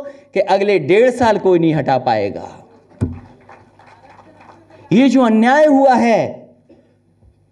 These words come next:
भारतीय जनता पार्टी के मुख्यमंत्री अपनी कुर्सी बचाने के लिए अन्याय कर रहे हैं।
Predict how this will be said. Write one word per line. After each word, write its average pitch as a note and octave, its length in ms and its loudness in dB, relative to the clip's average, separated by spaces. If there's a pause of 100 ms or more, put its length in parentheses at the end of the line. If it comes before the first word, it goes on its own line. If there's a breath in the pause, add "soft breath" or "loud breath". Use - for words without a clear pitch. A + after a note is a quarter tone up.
(1080)
भारतीय B3 380 2
जनता A3 340 0
पार्टी G#3 380 -2
के G3 140 0
मुख्यमंत्री G#3 520 -2
अपनी F#3 200 0
कुर्सी A3 360 -2
बचाने F3+ 360 -2
के E3+ 100 -4
लिए E3+ 80 0
अन्याय D#3+ 260 0
कर C3+ 160 -8
रहे A2+ 160 -10
हैं। - 260 -20